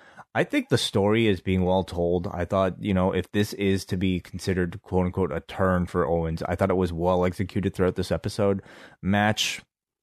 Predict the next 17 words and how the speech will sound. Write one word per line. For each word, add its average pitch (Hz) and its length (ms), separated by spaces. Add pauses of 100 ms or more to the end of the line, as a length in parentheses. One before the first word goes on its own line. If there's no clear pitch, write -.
(120)
outcome 104 480
aside, 98 680
you 98 120
know, 101 200
it 101 60
was 92 140
a 87 100 (260)
good 98 280
match, 95 460 (380)
and 98 160
they 110 60
got 104 260
to 104 260
where 95 160
they 92 160
needed 90 320
to. 80 320